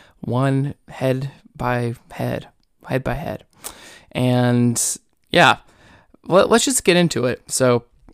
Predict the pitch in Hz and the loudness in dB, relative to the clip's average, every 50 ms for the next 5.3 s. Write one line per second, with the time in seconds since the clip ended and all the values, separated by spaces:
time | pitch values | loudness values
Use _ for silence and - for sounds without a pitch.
0 | - - - - - 135 135 - - 156 160 160 160 151 - - - - - _ | -18 -18 -12 -6 -6 -6 -6 -4 -2 2 2 2 2 2 0 -4 -6 -8 -10 _
1 | _ _ _ _ _ _ _ _ _ _ _ _ _ _ - 135 143 151 156 147 | _ _ _ _ _ _ _ _ _ _ _ _ _ _ -8 -4 -2 0 2 2
2 | 139 135 127 139 135 135 127 135 131 135 143 160 160 165 - _ - - 135 131 | 2 2 4 4 2 4 4 2 2 2 2 2 -2 -6 -10 _ -4 0 2 4
3 | 131 131 127 127 123 123 - - _ _ - 131 127 147 180 214 226 226 196 165 | 4 4 4 4 2 0 -2 -6 _ _ -4 0 2 4 4 4 4 4 2 2
4 | - - 160 156 151 156 139 131 131 127 - - - 131 127 123 120 - 131 123 | 0 0 0 0 0 -2 -4 -4 -2 -4 -4 -4 -4 -2 -2 -2 -4 -2 -2 0
5 | 123 120 120 120 120 120 | 0 0 0 -2 -4 -6